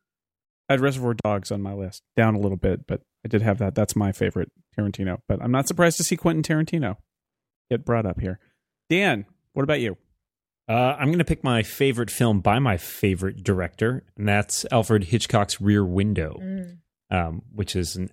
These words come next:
Speaker 2: excellent, uh, I, you know, Hitchcock is, is my favorite director 'cause he is a master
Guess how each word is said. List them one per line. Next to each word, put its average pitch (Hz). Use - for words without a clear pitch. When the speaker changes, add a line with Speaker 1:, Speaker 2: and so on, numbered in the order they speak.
Speaker 2:
excellent, 101
uh, 95
I, -
you -
know, 123
Hitchcock 165
is, 120
is 117
my 107
favorite 117
director 107
'cause 101
he 101
is 98
a 95
master 95